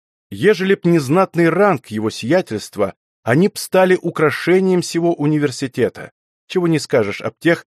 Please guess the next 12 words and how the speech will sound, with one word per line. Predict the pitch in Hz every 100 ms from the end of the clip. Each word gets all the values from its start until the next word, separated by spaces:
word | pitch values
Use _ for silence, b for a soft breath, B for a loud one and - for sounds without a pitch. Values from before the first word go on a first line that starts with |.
| _
кто | - 160
уступает | 160 131 - 139 127 104 107
им | 95
в |
способностях, | - 101 - 165 170 165 180 165 _ _ _
но | 123 196
за | 180
последние | 180 160 170 175 175
двадцать | 151 143 147 - -
лет | 127 170
добился | 127 107 139 151 180
избрания | - 131 98 110 123 147 165